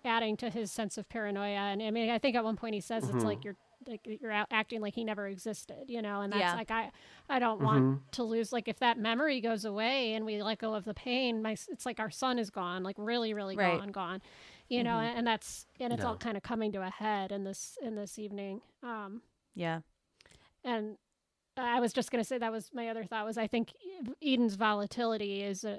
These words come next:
Speaker 1: is obviously foreshadowing for her grief, the way she is
Speaker 2: Mm-hmm.
Speaker 1: with Ben, who for whatever reason she had some dynamic with him, slaps him in one scene,
Speaker 3: Yeah.
Speaker 1: and then in the next scene is like, "I've always wanted to kiss you," and then is making out with him. Like, she's
Speaker 2: Mm-hmm.
Speaker 1: clearly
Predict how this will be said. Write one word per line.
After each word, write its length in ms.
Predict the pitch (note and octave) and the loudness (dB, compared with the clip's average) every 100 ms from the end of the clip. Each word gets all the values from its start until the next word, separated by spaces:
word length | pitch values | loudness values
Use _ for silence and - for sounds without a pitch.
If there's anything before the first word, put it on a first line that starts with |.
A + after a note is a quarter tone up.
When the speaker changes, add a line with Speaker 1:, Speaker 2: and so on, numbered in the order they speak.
| - | -4
Speaker 1:
is 160 | A3 | -4
obviously 480 | G3+ G3+ G3+ G3 A3 | -2 -2 -2 -4 -4
foreshadowing 800 | G#3 A3 G#3+ - G3+ G3+ F#3+ F#3+ | -4 -2 -2 0 0 0 -2 -4
for 320 | - G#3 F#3+ | -4 -4 -2
her 340 | G3 G#3+ F#3+ F#3+ - - - | -2 -2 -2 -6 -12 -20 -8
grief, 240 | - B3 - | 2 2 4
the 80 | A3+ | 4
way 140 | A3+ | 4
she 180 | - A#3 | 6 6
is 120 | A3+ | 6
Speaker 2:
Mm-hmm. 80 | A3+ | 4
Speaker 1:
with 200 | G#3 - | 2 2
Ben, 320 | G#3+ G#3+ G#3 | 2 4 2
who 220 | G3+ A3 | 2 0
for 180 | G#3 A#3 | 0 0
whatever 360 | A3 A3 G#3+ G#3+ | 2 2 2 0
reason 440 | G#3+ G#3 G#3+ G#3+ | 0 0 0 0
she 160 | - A#3+ | -2 -2
had 160 | A3 | -2
some 160 | - A#3 | -2 2
dynamic 460 | B3 A#3 A#3 A#3 | 4 6 4 4
with 100 | A#3+ | 2
him, 140 | B3 A#3 | 2 0
slaps 520 | - C4+ A#3+ A#3+ - | 2 8 10 8 8
him 160 | C4 A#3+ | 8 8
in 120 | A#3 | 8
one 240 | A#3 A#3 | 6 4
scene, 560 | - - A#3+ A3 A3+ A3 - - | 4 2 4 6 4 2 -4 -2
Speaker 3:
Yeah. 200 | G#3 F#3+ | 6 8
Speaker 1:
and 80 | A#3+ | 10
then 80 | |
in 80 | A3+ | 10
the 60 | A#3 | 10
next 220 | A#3 - | 8 6
scene 140 | C4 | 4
is 100 | A#3 | 4
like, 140 | A#3+ A#3 | 4 4
"I've 140 | A#3 | 6
always 240 | A#3+ A3+ A#3 | 8 6 6
wanted 220 | A#3 A3 | 4 2
to 60 | |
kiss 300 | - B3 - | 0 0 2
you," 320 | A#3+ A3 A3 A3 | 2 4 4 4
and 160 | A3 | 4
then 80 | A3+ | 2
is 140 | G#3+ | 0
making 320 | G#3+ A#3 A#3+ A3 | 0 0 2 4
out 160 | A3 | 4
with 140 | A3 A#3 | 4 2
him. 280 | A3+ G#3 | 2 2
Like, 140 | G3+ G3+ | 0 -2
she's 180 | - - | -2 0
Speaker 2:
Mm-hmm. 120 | - | 6
Speaker 1:
clearly 600 | C#4+ B3+ A#3+ A3+ G#3+ | 8 10 8 6 2